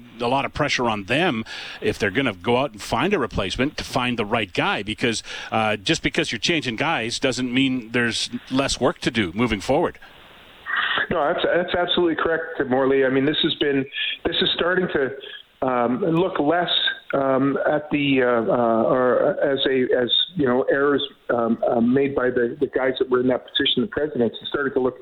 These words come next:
Speaker 2: more like errors that were made by the people that were selecting them. And, uh, and I know that there's been different boards, um, since, you know, the, the first one, Len Rhodes, and, and then Chris Presson, and now Victor Cui.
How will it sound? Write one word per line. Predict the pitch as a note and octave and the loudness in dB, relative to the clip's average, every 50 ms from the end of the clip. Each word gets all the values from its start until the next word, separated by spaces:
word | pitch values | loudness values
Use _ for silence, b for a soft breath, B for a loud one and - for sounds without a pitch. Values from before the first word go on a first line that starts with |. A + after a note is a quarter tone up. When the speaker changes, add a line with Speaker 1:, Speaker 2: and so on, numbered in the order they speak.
| B B B B B B B B B | B B B B B B B B B
Speaker 2:
more | B2+ C3+ C#3+ | -2 0 2
like | D3 C#3 B2+ - | 2 2 2 2
errors | C3+ B2+ C3 C3 B2 - | 2 2 2 2 0 0
that | - A#2 | 0 0
were | A#2 A2+ | 2 2
made | A#2 B2 A#2+ B2 B2 | 2 2 2 2 0
by | B2+ A#2+ A2+ | 0 0 0
the | A2+ | -2
people | - - - A#2 - A2 | -2 -4 -6 -4 -2 -2
that | A#2 - A2 | -4 -2 -2
were | G#2 - - | -2 -2 0
selecting | - A2+ A#2 A#2+ - - A#2 G2+ | 2 2 0 0 -2 -2 -2 -4
them. | F2+ - - B B B B B B B B B B B | -4 -6 -14 B B B B B B B B B B B
And, | B2 A#2 A2+ A2 A2+ A2 A#2 | -2 0 2 2 2 2 2
uh, | A2+ A2+ A2 G#2+ A2 B B B B B | 2 2 0 0 -2 B B B B B
and | - C#3 | -4 -2
I | C#3 | 0
know | C#3+ D3+ D#3 D3+ | 0 2 2 2
that | C#3 C3+ C#3 | 0 0 2
there's | C#3+ C3 - - | 2 0 0 0
been | - B2+ A#2 | 0 -2 0
different | A2 C#3 C3+ - - A#2+ - - | 0 -2 -2 -2 -4 -4 -4 -2
boards, | - B2+ C3 C3+ B2+ A#2+ G#2 - - - C#3 - - B2 | -2 0 2 2 2 0 0 0 -2 -2 -2 -2 -2 0
um, | A#2+ A#2 A2+ A2+ A2 A#2 A#2+ - - | 2 2 2 0 0 -2 0 0 2
since, | C3+ C3 A#2+ - - - - - - | 2 0 0 -2 -2 -2 -2 0 0
you | C3 A#2 | 0 0
know, | A2+ A2 A2 | 2 0 0
the, | A2 A#2+ A#2+ A2 A2+ | 0 0 0 0 0
the | A#2 A2+ - - | -2 -4 -2 -2
first | C3+ C3 A#2+ - - | -4 -2 -2 -2 0
one, | A#2+ A#2 A#2 A#2+ A#2+ A#2+ A#2 | 2 2 4 4 2 2 2
Len | B2 A#2+ A#2+ A#2 A2+ | 2 2 4 4 4
Rhodes, | A#2 A#2 A2+ A#2 A#2 A2+ - - | 4 4 4 2 2 2 0 -2
and, | - G2+ G#2 G#2 | 0 0 0 0
and | A#2+ A#2 | 2 2
then | A#2 A2+ | 0 0
Chris | - - B2 A#2+ - - | 0 -2 -4 -4 -4 -4
Presson, | - A2 G#2+ G#2+ - - G#2+ G#2+ | -2 -2 -2 0 0 0 2 2
and | G#2+ | 2
now | A2 A2 A2 A2 | 2 2 0 0
Victor | A2 A2+ G#2 - - A#2 | -2 -2 -4 -2 -4 -4
Cui. | - - - B2+ A#2+ A2+ | -2 0 0 0 0 -2